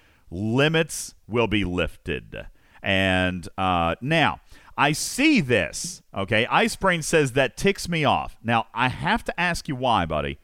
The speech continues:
I have to ask you why, because I've been hinting at this for three months.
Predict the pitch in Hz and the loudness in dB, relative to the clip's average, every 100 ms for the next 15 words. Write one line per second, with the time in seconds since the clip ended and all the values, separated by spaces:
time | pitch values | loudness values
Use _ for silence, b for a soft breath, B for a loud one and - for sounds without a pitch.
0 | _ _ _ _ - 90 113 - 180 185 | _ _ _ _ -10 -4 -2 -2 -2 -2
1 | - 170 151 127 87 98 123 95 - b | -4 -2 2 2 2 -2 0 0 -2 b
2 | b b - 113 156 139 139 170 160 135 | b b -4 2 2 2 0 2 2 2
3 | 226 240 - 139 117 101 - 104 92 - | 2 2 0 0 0 -2 2 2 2 -2
4 | - - - - - - 139 - 107 104 | -10 -16 -20 -18 -10 -2 -2 -2 -6 -4
5 | 104 101 104 69 - - - | 0 2 2 0 -8 -20 -20